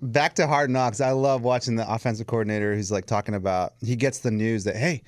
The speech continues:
the head coach comes up. He's like, "Hey, man, um, hey, uh, so Gordon's coming back." <laughs> And the offensive coordinator goes, "Great. Has he been working out? Like,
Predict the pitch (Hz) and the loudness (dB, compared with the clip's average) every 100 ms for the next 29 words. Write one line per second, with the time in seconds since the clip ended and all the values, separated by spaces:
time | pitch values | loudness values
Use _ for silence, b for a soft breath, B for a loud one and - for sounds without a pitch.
0 | b 139 127 143 123 135 - 127 110 120 | b -4 -2 -2 -2 -4 -2 -2 0 -2
1 | 113 110 165 160 156 127 107 - b b | -2 -4 -2 -2 -2 -4 -6 -10 b b
2 | b 147 123 82 - 120 107 - _ - | b -2 -2 -2 -2 -2 -4 -10 _ -6
3 | 113 151 180 214 156 180 196 - - _ | -2 -2 0 0 2 0 -2 -10 -20 _
4 | _ _ 160 - - 277 240 233 226 214 | _ _ 0 2 4 4 4 4 0 2
5 | 214 208 175 - _ _ _ 104 143 185 | 2 4 2 -2 _ _ _ -2 0 -2
6 | - - _ _ - 104 107 104 127 139 | -4 -14 _ _ -8 -4 0 0 0 0
7 | 98 131 139 117 123 | 0 0 -2 0 0